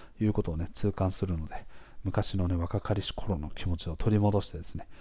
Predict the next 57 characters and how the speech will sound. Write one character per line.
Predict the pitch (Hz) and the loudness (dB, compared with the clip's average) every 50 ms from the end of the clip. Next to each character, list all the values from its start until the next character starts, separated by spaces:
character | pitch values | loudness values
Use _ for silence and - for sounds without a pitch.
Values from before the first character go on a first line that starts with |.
| - - - - - - | -16 -16 -16 -16 -10 -6
あ | - 82 80 | -4 -2 -2
の、 | 76 71 73 76 76 - | -2 -2 -2 -4 -4 -2
頬 | - - - 110 - 101 87 | 0 2 4 4 4 2 0
と | - | -2
か | - - | -4 -4
も | - 92 | -4 -4
ね、 | 98 - | -2 0
シ | - - - - | 2 4 6 6
ュ | 110 | 6
ッ | - | 4
と | - - | 2 -4
し | - - | -4 -6
て、 | - - - - - - - - - - - - - - | -8 -8 -10 -12 -16 -18 -18 -18 -20 -20 -20 -14 -2 0
ね、 | - 85 - - | 0 0 0 -2
<laughs> | - - 87 110 - - 156 110 92 113 101 90 98 101 101 92 104 101 - - - - - - | 2 4 6 6 6 4 4 4 6 6 6 4 4 2 2 0 0 0 -2 -6 -10 -10 -8 -4
は | - - 87 76 | -2 0 0 0
い、 | 76 - - - - - - - - - | -2 -6 -12 -16 -16 -16 -16 -16 -10 -2
健 | - - 98 90 | 0 0 0 0
康 | - - 90 85 | 0 0 -2 0
的 | 78 82 82 85 | 0 -2 -2 -2
な | 76 73 82 | 0 0 0
ね、 | 92 95 92 - - - - - - | 0 0 -2 -4 -8 -14 -18 -10 -8
あ | 85 80 76 | -6 -6 -4
の、 | 71 76 | -4 -4
爽 | - - - 107 110 107 | -4 0 2 2 4 4
や | 90 80 | 2 0
か | - - | -2 -6
な | - - - - - - - - - - - - - | -8 -8 -8 -8 -8 -6 -6 -6 -6 -6 -10 -6 -4
男 | 98 - 95 - - 85 | 0 0 0 0 0 -2
の | 80 76 | -2 -2
子 | - 80 78 | -4 -6 -6
を | 78 | -4
ね、 | 87 87 - - - - - - - - - | -4 -6 -6 -8 -10 -12 -12 -12 -10 -6 0
<laughs> | - - - - 107 - 127 117 - - 113 95 78 90 110 104 82 101 - - - - - - - - | 2 4 6 6 6 6 6 6 4 4 2 2 2 2 0 0 0 0 -2 -2 -6 -8 -8 -10 -8 0
ま | - 80 73 | 2 2 2
あ | 73 | 2
ね、 | 76 85 | 2 0
男 | 82 85 87 92 - - 120 - - 147 | 0 0 0 0 0 0 0 4 4 4
の | 135 107 | 4 4
子 | - - 80 | 2 0 0
と | - 87 | 0 0
い | 82 82 85 85 85 | 2 2 2 0 -2
う | 80 | -2
年 | - - - - - 101 | -4 -2 -2 0 0 0
で | 85 80 | 2 0
は | 78 78 80 78 | 0 0 0 0
ね、 | 76 82 87 87 - | 2 2 0 2 2
到 | - 113 - | 2 4 6
底 | - 110 | 6 8
な | 98 101 92 | 8 8 6
い | 87 | 6
で | 80 78 | 4 0
す | - - | 0 -2
け | - 82 | -2 -2
ど、 | 76 - - - - - - - - | -2 -2 -4 -4 -4 -6 -6 -4 -2
は | - - 82 | 0 0 0
い、 | 76 | -2